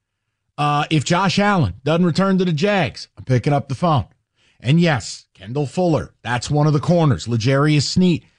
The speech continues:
Guys, it's how I am. I don't apologize for it, and I don't care who you are. I don't care if you're someone who's brought championships home. I don't understand the mindset of a fan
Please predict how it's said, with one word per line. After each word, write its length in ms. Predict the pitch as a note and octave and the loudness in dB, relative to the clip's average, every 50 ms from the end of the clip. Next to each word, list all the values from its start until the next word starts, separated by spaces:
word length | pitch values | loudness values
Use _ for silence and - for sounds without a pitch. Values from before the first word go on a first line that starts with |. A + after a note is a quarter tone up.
| _ _ _ _ _ _ _ | _ _ _ _ _ _ _
Guys, 560 | C#3 C#3 D#3 F3+ F#3+ F#3+ F#3 - - - - _ _ _ _ _ _ _ _ | -2 0 0 0 0 0 -2 -4 -6 -10 -14 _ _ _ _ _ _ _ _
it's 180 | - B2 G#2+ - | -8 -8 -8 -6
how 200 | - G#2+ G2+ G2 | -6 -4 -4 -2
I 100 | F#2+ F2 F#2+ | -2 -2 0
am. 340 | B2+ E3+ G#3+ A#3+ A#3 G3+ - _ _ _ | 0 2 2 2 0 0 -2 _ _ _
I 100 | F#2 G2+ | -4 -2
don't 160 | G#2 G2 F#2 | 0 0 0
apologize 800 | E2+ - B2+ D#3+ F3+ G3+ G#3 G3 D3+ F3+ G3 F#3 F#3 F3+ D#3 - | -2 -2 -2 0 2 2 2 2 2 2 2 2 2 0 0 -2
for 340 | - F3+ F3 F3 E3+ E3+ | -2 -2 0 2 2 0
it, 80 | E3+ E3+ | -2 -2
and 160 | - C3 A#2+ B2 - | -2 -2 -2 -2 -2
I 220 | D3+ E3+ F#3 G3 | -2 0 0 2
don't 260 | G#3 G3+ G3 F#3+ - | 2 0 0 -2 -2
care 280 | - - F3+ F3 E3 D#3 | -4 -4 -2 0 0 0
who 280 | B2 A2+ C3 G#3 G#3 F3+ | -2 0 0 2 4 4
you 260 | C#3 C3+ A#2+ G#2 F#2+ | 4 4 4 2 0
are. 200 | D#2+ C2+ C2+ _ _ _ _ _ _ _ _ _ _ _ _ _ _ | -2 -6 -10 _ _ _ _ _ _ _ _ _ _ _ _ _ _
I 160 | F#3+ B3 D4+ | -2 0 0
don't 220 | D4+ C4+ G3 C3+ - | 2 2 0 0 0
care 200 | E3+ F3+ F#3 F#3+ | 0 0 0 0
if 100 | E3 - | -2 -4
you're 100 | F#3 F#3 | -4 -6
someone 320 | - - G#3 G#3 G3+ G#3+ | -4 -2 -2 0 2 2
who's 140 | G#3+ G#3+ E3+ | 2 2 0
brought 400 | D3 - D#3 F3+ A3 C4 D4+ - | -2 -2 0 0 0 0 -2 -4
championships 720 | - - E3+ C#3 A#2+ - - A2 G2+ - - G#2+ - - - | -2 0 2 2 2 0 0 -2 -2 -2 -6 -10 -10 -8 -8
home. 240 | G#2+ D#2+ C#2+ - _ _ _ _ _ _ _ _ _ _ _ - | -8 -10 -10 -14 _ _ _ _ _ _ _ _ _ _ _ -2
I 100 | D3+ D3 | -2 -2
don't 360 | A2+ - F3 F3 G3 A#3 C4 | 2 2 2 2 4 2 2
understand 600 | C#4 C4+ C4 G#3+ - - G#3 G#3 G3+ G3 G3 G3 | 0 0 0 -2 -2 -2 0 0 2 2 2 2
the 60 | F#3 | 2
mindset 640 | F3 E3 D#3+ E3 F3+ F#3 F#3 E3 - - G3 F3+ F3+ | 2 2 2 2 2 2 0 0 0 -2 -2 0 0
of 80 | D#3 | 0
a 80 | E3+ D#3+ | 0 -2
fan 720 | B2 - - F#3+ E3+ D#3 C#3 A#2+ A2 G2+ F#2 E2+ E2+ E2 | -4 -4 -2 0 0 2 2 2 2 2 0 -2 -4 -6